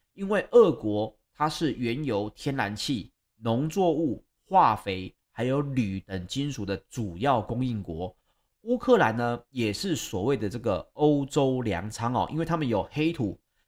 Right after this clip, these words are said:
黑土呢是种植这个，种植这个农产品呢非常好的一个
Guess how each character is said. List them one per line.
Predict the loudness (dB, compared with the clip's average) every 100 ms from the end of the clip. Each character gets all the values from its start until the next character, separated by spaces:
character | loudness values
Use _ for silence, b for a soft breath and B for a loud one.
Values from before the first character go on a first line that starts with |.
| -6
黑 | -4 -2
土 | -2
呢 | -2 -2
是 | -2
种 | -2 0 0 0
植 | -4
这 | -4
个， | -4 -6 _
种 | -8 -6
植 | -6 -6
这 | -4
个 | -4
农 | -2 -4
产 | -4 -4 -4
品 | -6
呢 | -4 -6
非 | -6 -6
常 | -2 -2
好 | -4 -8
的 | -6 -6
一 | -4
个 | -4